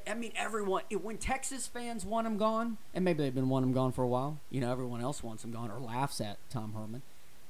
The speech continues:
You know you've got a problem. I think he's gone at this year. If you're losing major recruits, you know, I, I think they've got a major problem in Austin. And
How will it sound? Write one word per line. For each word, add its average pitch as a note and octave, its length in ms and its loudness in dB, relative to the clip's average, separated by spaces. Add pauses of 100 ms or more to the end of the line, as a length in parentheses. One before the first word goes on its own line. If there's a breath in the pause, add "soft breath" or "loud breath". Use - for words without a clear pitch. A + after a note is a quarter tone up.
(300)
You E3+ 140 0
know A3 120 2
you've G3 180 0
got E3 160 2
a C3+ 40 0
problem. B2+ 360 0 (280)
I G#3 140 6
think E3+ 280 0
he's B2 140 -6
gone G#2+ 280 -4
at G2 180 -6
this G2+ 220 -6
year. - 80 -8 (580)
If D3+ 140 2
you're A3+ 120 -2
losing F#3 360 2
major D#3+ 320 0
recruits, D#3 600 -4 (760)
you D#3+ 100 0
know, F3 240 4
I, F3 160 6
I A3+ 140 4
think G#3+ 240 -4
they've E3 160 -2
got D3+ 200 2
a C#3+ 120 -2
major C3+ 480 0
problem A#2 720 -2
in B2 100 -2
Austin. G2+ 400 -6 (760)
And C#3 300 4